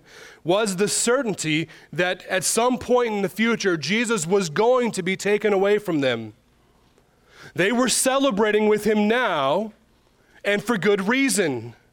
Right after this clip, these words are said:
The world was being forever changed because of the presence of the King and his kingdom. Yet the time was soon coming when there would be mourning and anguish for his disciples.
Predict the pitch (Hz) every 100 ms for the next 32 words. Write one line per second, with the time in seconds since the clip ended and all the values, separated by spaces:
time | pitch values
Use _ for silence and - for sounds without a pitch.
0 | _ - - - 208 180 226 277 247 247
1 | 165 240 233 214 214 240 262 - - 247
2 | 277 240 175 214 226 202 185 - - 240
3 | 247 277 269 - - - 190 220 220 -
4 | 285 294 277 226 220 208 - 269 247 190
5 | 147 123 123 131 _ _ _ _ _ -
6 | _ - _ _ _ _ _ _ _ -
7 | 156 202 202 180 - 208 202 180 151 151
8 | - 185 180 165 185 185 143 123 127 -
9 | - _ _ _ _ _ - 139 147 143
10 | 135 170 151 127 131 127 139 151 156 120
11 | 113 113 110 _ _ _ _ _ _ 123
12 | 139 151 156 151 110 104 - - - -
13 | 110 110 110 - 139 127 117 107 95 -
14 | - -